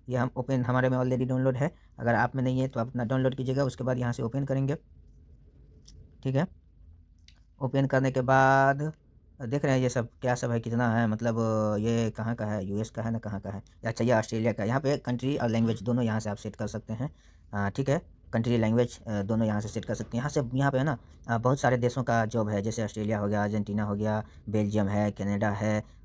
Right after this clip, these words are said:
और, अ, आप देख ही रहे हैं कितना सारा देश है। इसमें बहुत सारे देशों का है।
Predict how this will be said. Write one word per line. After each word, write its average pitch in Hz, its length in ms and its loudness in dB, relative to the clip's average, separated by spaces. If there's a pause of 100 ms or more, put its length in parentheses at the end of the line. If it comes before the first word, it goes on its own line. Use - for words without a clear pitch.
और, 104 240 2
अ, 98 520 0
आप 113 120 -2
देख 117 180 -4
ही 131 60 0
रहे 117 100 0
हैं 110 100 -2
कितना 110 200 -4
सारा 107 240 -2
देश 101 220 -2
है। 104 100 -2
इसमें 127 220 -4
बहुत 135 180 4
सारे 127 160 2
देशों 113 240 -4
का 110 100 -4
है। 98 140 -4